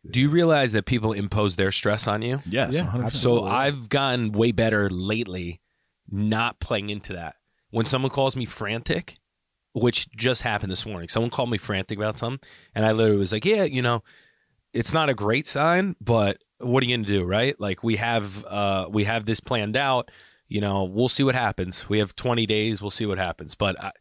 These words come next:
Speaker 1: there's no point stressing about it now." I'll literally say that to the people, and then they'll calm down
Speaker 2: Mm-hmm.
Speaker 1: because they'll be like, "Yeah, I guess,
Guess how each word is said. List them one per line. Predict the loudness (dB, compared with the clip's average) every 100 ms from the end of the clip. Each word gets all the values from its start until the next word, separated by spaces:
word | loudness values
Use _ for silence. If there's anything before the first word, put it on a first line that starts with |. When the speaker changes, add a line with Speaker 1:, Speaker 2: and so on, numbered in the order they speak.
| -20 -20 -4
Speaker 1:
there's | 0
no | 2
point | 2 0 2
stressing | 0 0 -2
about | -2 -2
it |
now." | -2 -4
I'll | 0 2
literally | 4 4 2
say | -2 -2 -2
that | -4 -8 -12 _ _ -12
to | -6
the | -4
people, | -2 -4 -4 -6 -6
and | -4
then | -2 0
they'll | 0 0
calm | -2 -4 -4
down | -4 -6 -10
Speaker 2:
Mm-hmm. | -10 -8 -10
Speaker 1:
because | -10 -4 -2
they'll |
be | -2
like, | 0
"Yeah, | 0
I | 2
guess, | 0 0